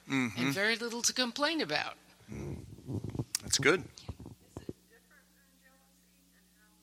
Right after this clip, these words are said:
Speaker 1: Well, they're certainly related. Jealousy is like, um, I think jealousy more focuses on the lack of love for that other person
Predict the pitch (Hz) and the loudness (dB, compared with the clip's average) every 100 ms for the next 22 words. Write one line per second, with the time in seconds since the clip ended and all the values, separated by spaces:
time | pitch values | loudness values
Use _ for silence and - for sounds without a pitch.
0 | _ _ _ _ _ _ - - - - | _ _ _ _ _ _ -20 -20 -14 -10
1 | - - 175 165 - 277 208 170 143 143 | 4 12 12 12 12 12 12 12 12 12
2 | 175 170 139 139 180 214 - 202 165 139 | 12 12 12 12 12 12 12 12 12 12
3 | 156 139 - - - - - - - _ | 12 12 10 -4 -16 -20 -20 -20 -20 _
4 | _ _ _ - - - - - 147 147 | _ _ _ 2 6 6 4 12 12 12
5 | 135 127 120 - - - - _ _ _ | 12 12 4 -6 -18 -20 -20 _ _ _
6 | _ - - _ _ _ _ _ _ _ | _ -10 -10 _ _ _ _ _ _ _
7 | - 156 156 135 - 170 220 208 - 185 | 10 12 10 10 12 12 12 12 12 10
8 | 156 151 156 180 190 190 185 165 - 175 | 8 6 8 10 12 12 12 10 12 12
9 | 165 160 - 143 151 151 139 131 123 131 | 12 6 6 8 10 10 8 10 12 12
10 | 135 131 107 117 120 107 90 104 - - | 12 12 -2 6 10 10 8 0 -6 -2
11 | 117 110 107 101 95 - 95 - | 4 4 4 2 -2 0 0 0